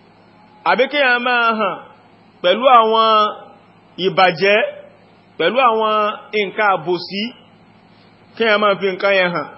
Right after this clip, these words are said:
Wad-da'i ila al-bid'i,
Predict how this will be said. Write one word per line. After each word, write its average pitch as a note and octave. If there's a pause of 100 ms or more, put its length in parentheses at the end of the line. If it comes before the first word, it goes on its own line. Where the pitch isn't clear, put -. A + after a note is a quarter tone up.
(1700)
Wad-da'i C4+ (140)
ila G#3+
al-bid'i, G#3+